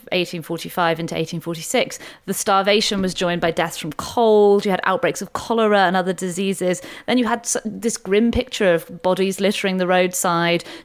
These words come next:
displaced people from the country roaming the towns and villages, you know, in that desperate search for food. And because the British government was so opposed to any solutions that would cost the taxpayer a lot of money, they had brought in, as you mentioned, this work scheme to kind of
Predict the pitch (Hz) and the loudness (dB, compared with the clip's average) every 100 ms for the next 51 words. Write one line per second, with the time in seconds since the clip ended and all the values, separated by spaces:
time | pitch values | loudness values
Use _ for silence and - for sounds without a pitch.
0 | - 226 - 214 214 - 220 202 - 196 | 0 0 0 -2 -2 -2 -6 -6 -8 -8
1 | - 220 233 208 196 185 190 190 180 180 | -4 -4 -2 -2 2 4 4 2 0 -2
2 | 175 190 180 190 220 220 214 202 196 165 | -2 -4 -2 -2 0 2 2 2 -2 -2
3 | 165 - 180 - 165 - - 170 - - | -4 -2 -4 0 -2 -2 0 0 0 -6
4 | 170 262 226 113 190 - - - - 294 | -4 -2 0 0 -4 -8 -16 -8 0 2
5 | 247 262 - 311 - 226 220 233 226 220 | 0 0 -2 -2 -2 -2 0 0 0 0
6 | 226 147 185 208 190 185 196 190 - 190 | 0 -2 -2 0 0 2 0 0 -2 0
7 | 190 190 185 185 165 160 180 - 185 165 | -2 0 0 0 -2 -2 -4 -2 -2 -2
8 | - 180 - - 170 160 160 - - 269 | -4 -6 -6 -4 0 2 2 -2 0 0
9 | 226 85 190 - - _ 220 226 202 190 | 0 -2 -8 -10 -20 _ 4 4 4 0
10 | - 277 220 170 214 277 - 175 170 175 | 2 2 2 0 0 0 0 -2 0 -2
11 | - - - _ 190 220 240 - - - | -4 -14 -18 _ 0 2 2 0 -6 -4
12 | 160 170 233 - 190 226 185 | -2 0 0 0 -4 -2 -2